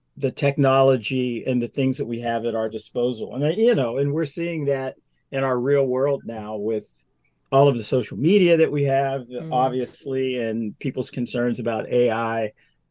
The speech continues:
Speaker 1: Um, that's all kind of bubbling to the, to the front in a way that, um, I don't think we've really,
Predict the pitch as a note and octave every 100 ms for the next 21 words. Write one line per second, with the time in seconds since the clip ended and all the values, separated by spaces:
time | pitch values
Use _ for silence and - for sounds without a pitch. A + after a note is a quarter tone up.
0 | - G#2+ G#2+ G#2+ - _ - B2+ D3 C#3+
1 | C#3 E3 C#3+ D3 C3+ - _ G#2 A2 C3+
2 | D3+ C#3+ C#3+ C3 C3+ A#2 A2+ G#2+ G2+ -
3 | A2+ - B2+ B2+ B2+ A2+ A2 G#2+ A#2 A#2
4 | G#2 G#2+ - - G#2+ G#2+ G#2+ - _ _
5 | _ _ _ - C3+ G3+ F#3+ D3+ C#3 D3
6 | D#3 C3+ A#2+